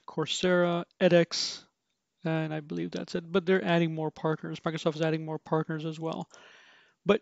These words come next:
you don't get all the content from all these partners, by the way. You get only the free content. Now, let's say if you do have a organizational license from Skillsoft, then that content from the organizational license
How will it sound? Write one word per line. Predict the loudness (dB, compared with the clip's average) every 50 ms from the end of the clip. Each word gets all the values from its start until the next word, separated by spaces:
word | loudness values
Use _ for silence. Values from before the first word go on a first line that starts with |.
| -2 -4
you | 0 2 4 6
don't | 6 6 6 4 4 6
get | 8 8 6 6
all | 4 2 4 6 6 4
the | 4 2
content | 0 0 -2 -2 -2 -2 -2 -4 -6 -6
from | -6 -10 -6
all | -2 0 2 2 2
these | 2 -2 -6 -6
partners, | 0 2 2 2 2 -2 -8 -10 -10 -10
by | -8 -6 -6
the | -6 -6
way. | -8 -8 -8 -10 _ _ -20 -20 _ _ -4
You | 0 4
get | 4 4
only | 4 4 2 2
the | 2 0 -2
free | -2 -2 2 4 4 4 4
content. | 2 -2 -4 -4 -4 -6 -8 -8 -8 -10 -12 -16 _ _ _ _ _ _ _ _ _ _
Now, | -2 0 2 2 2 0 -4 -2
let's | 2 4 4 6 8
say | 8 8 8 8
if | 6 2 -2
you | -2
do | 2 4 6
have | 6 8 8 6 6 6 4 4
a | 6 6 6 8 8 6 4 2 0 -6 _ _ _ _ _ _ _ 0
organizational | 0 2 4 4 4 4 4 4 6 6 6 4 2 2 2 2 4 4 2 0 _ _ -20 -20 -20 -20 _ _ 0
license | 2 4 6 6 4 4 2 0 0 -2 -2
from | -2 -4 -4
Skillsoft, | -4 -2 4 4 4 4 4 0 -4 -4 -4 -6 -8 -12 -18 _ -8
then | -4 0 4 4 4 4 2 -2 _ _
that | 0 0 2 4 4 6 6 6 4 2
content | 0 -2 0 0 0 2 0 -2 -2 -2
from | -6 -6
the | -4 -4
organizational | -4 -4 -4 -2 -2 -2 -2 0 0 0 0 0 -2 -2 0
license | 0 0 0 -2 -4 -6 -10 -10 -12